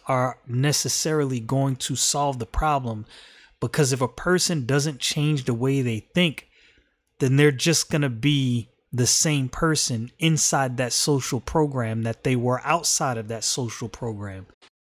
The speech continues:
If a person has no desire to do a little better in life, I'm not saying being rich, but if a person has no desire to, to, to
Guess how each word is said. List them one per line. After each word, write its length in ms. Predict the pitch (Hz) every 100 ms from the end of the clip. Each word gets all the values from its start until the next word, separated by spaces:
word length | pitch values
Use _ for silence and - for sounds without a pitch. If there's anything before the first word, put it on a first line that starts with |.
| _ _ _ _ _ _
If 120 | 127 127
a 80 |
person 440 | - - 170 - 170
has 360 | 131 151 123
no 200 | 120 151
desire 720 | 139 123 113 131 147 117 110 - _ _ _ _ _ _ _
to 140 | - 131
do 260 | 110 165
a 40 | 147
little 220 | 160 143
better 360 | 110 151 165
in 100 | 131
life, 280 | 123 131 -
I'm 100 | 202
not 160 | 269 196
saying 320 | - 160 131
being 300 | 123 127 107
rich, 280 | 117 196 -
but 100 | 147
if 80 | 127
a 60 |
person 440 | - 202 202 - 165
has 300 | 147 143 123
no 180 | 151
desire 680 | 147 113 123 135 131 113 113 - - - - _
to, 340 | - 175 147 139
to, 340 | - 143 135
to 440 | - 156 135 127